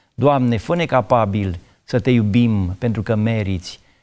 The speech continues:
și descoperă în iubirea Ta prin harul Tău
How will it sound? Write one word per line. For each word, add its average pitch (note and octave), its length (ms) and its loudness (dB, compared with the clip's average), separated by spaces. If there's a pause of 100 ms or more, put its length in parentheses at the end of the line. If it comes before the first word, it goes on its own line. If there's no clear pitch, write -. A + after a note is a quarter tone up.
și - 120 -8
descoperă C3 560 2
în B2 60 2
iubirea A2+ 420 2
Ta A2 200 -2
prin G#2 200 -4
harul G#2 420 -2
Tău G2 400 -2